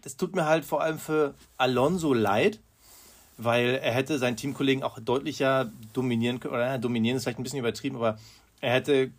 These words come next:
noch klarer zeigen können, dass er die Nummer eins ist. Und ich glaube, es hat auch Esteban Ocon ein bisschen gestört,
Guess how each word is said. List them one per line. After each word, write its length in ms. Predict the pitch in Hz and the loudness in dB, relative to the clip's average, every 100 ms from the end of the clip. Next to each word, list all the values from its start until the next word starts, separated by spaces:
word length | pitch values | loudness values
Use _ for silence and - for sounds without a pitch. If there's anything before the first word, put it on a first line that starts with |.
| _ | _
noch 320 | 147 139 143 | -6 0 0
klarer 320 | - 139 127 120 | 2 2 2 0
zeigen 240 | 127 123 | -2 -2
können, 100 | 120 | -4
dass 120 | 117 | -6
er 60 | 135 | -4
die 60 | |
Nummer 220 | 117 113 107 | -2 -2 0
eins 240 | 107 139 | -2 -4
ist. 100 | 160 | -8
Und 60 | 160 | -10
ich 80 | |
glaube, 180 | 160 185 | -6 -6
es 60 | 180 | -4
hat 80 | 190 | -6
auch 80 | |
Esteban 340 | 175 175 180 165 | -6 -8 -6 -6
Ocon 260 | 156 175 | -6 -8
ein 80 | 165 | -8
bisschen 220 | 147 170 | -10 -12
gestört, 500 | 147 - - 139 208 | -12 -10 -2 0 0